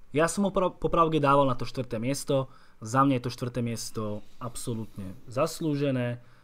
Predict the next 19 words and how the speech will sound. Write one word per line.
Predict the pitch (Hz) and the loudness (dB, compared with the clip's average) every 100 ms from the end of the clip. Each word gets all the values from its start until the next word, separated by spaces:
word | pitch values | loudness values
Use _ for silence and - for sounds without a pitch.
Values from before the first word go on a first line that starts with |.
| - | -18
férové. | - - 135 151 139 131 127 | -8 0 4 4 4 2 4
Ja | 135 | 0
by | |
som | 143 147 | 0 -2
na | 127 | -2
tretie | 135 131 | -2 0
miesto | 127 127 | 0 -2
zvolil | 117 123 117 | -2 0 0
niekoho | 120 120 107 | -2 -2 -2
iného. | 107 123 131 143 | -2 -2 -2 0
Môžeme | 127 127 120 | -2 0 -2
na | 117 | 0
záver | 123 123 123 | 0 2 2
urobiť | 120 117 117 | 0 -2 -4
nejaký | 120 113 | -4 -4
náš | 110 123 117 | -4 -2 -2
rebríček, | 110 123 120 113 | -4 -4 -4 -8
to | |
päťky. | - 110 - 185 | -10 -12 -4 -2